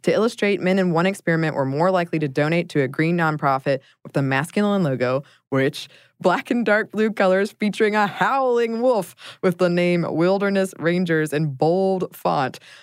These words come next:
than one in a traditional <laughs> logo, green and light tan colors featuring a tree with the name Friends of Nature in a frilly font.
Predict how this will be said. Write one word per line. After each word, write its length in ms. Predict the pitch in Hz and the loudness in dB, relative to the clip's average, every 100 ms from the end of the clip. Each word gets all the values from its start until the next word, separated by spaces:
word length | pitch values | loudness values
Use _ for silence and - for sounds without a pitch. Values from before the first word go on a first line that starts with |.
| - | -4
than 120 | 170 | 2
one 180 | 180 190 | 2 2
in 60 | 190 | 0
a 60 | 190 | 0
traditional 540 | 190 190 190 180 185 | 2 0 0 2 2
<laughs> 80 | 175 | 2
logo, 420 | 156 147 147 135 - - - | 0 2 0 0 -6 -20 -2
green 200 | 175 180 | 0 2
and 140 | 165 151 | 2 0
light 180 | 147 | -2
tan 260 | - 247 240 | 0 0 2
colors 340 | 185 170 170 | 2 2 0
featuring 280 | 170 160 147 | -2 -4 -2
a 60 | 143 | -4
tree 300 | - 151 143 | -2 -2 0
with 140 | 139 - | -2 -2
the 100 | 143 | -2
name 360 | 139 135 123 - | -2 -2 -4 -4
Friends 380 | 131 131 135 - | -2 -2 -2 -2
of 240 | 123 127 | -4 -2
Nature 520 | 147 151 151 147 143 | -2 -2 0 0 0
in 140 | 110 131 | -2 -4
a 60 | |
frilly 360 | 131 139 131 135 | -6 -2 -2 -2
font. 460 | 139 113 104 - | -4 -4 -4 -6